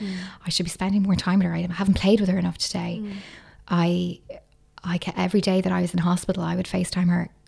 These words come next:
Speaker 2: but then I'd be crying afterwards
Speaker 1: Mm.
Speaker 2: because I'd be like, "Look, I've seen her, but she's at home without me, and
Speaker 1: And she doesn't understand.
Speaker 2: she doesn't understand that mom isn't coming home." You know.
Speaker 1: Mm.
Speaker 2: So that was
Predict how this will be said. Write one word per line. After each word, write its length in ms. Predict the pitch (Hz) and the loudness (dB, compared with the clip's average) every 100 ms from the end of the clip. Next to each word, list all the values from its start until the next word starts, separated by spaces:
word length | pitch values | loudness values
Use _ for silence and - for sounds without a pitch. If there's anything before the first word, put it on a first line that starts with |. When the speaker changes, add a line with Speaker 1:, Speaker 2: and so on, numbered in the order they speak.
| - | -6
Speaker 2:
but 140 | - 175 | -4 2
then 120 | 196 | 4
I'd 140 | 196 | 4
be 100 | 185 | 4
crying 380 | 185 185 185 185 | 2 4 4 4
afterwards 480 | 180 208 180 170 170 | 4 2 0 -2 -2
Speaker 1:
Mm. 40 | |
Speaker 2:
because 240 | 214 190 175 | -2 -2 -2
I'd 160 | 170 | -2
be 100 | 180 | -2
like, 200 | 175 170 | -2 0
"Look, 140 | 180 175 | -2 -2
I've 100 | 170 | -2
seen 260 | - 180 | 0 2
her, 200 | 202 165 | 4 2
but 260 | 165 175 - | 0 -2 -2
she's 280 | - 220 214 | 0 2 2
at 80 | 202 | 2
home 220 | 180 180 | 4 4
without 300 | 175 170 - | 2 0 0
me, 200 | 160 160 | -2 0
and 120 | 156 | -2
Speaker 1:
And 80 | 190 | -4
she 100 | - | -10
doesn't 240 | 214 185 185 | -8 -8 -8
understand. 460 | 175 175 - 185 | -10 -12 -12 -4
Speaker 2:
she 160 | 180 180 | 0 0
doesn't 340 | - 170 165 | 2 2 4
understand 800 | 165 160 156 - 160 156 165 160 - | 2 0 -2 -2 -2 0 0 0 -4
that 180 | - - - | -10 -8 0
mom 380 | 170 170 160 | 4 4 2
isn't 200 | 165 170 | 0 0
coming 200 | 165 175 | 0 0
home." 400 | 160 - 165 165 - - _ _ | 0 0 -2 -2 -10 -20 _ _
You 120 | - 190 | -10 -6
know. 160 | 165 | -4
Speaker 1:
Mm. 240 | 170 196 190 - - - | -4 -6 -10 -14 -18 -20
Speaker 2:
So 160 | - 180 | -6 -2
that 180 | 170 - | -2 -2
was 200 | 160 | -6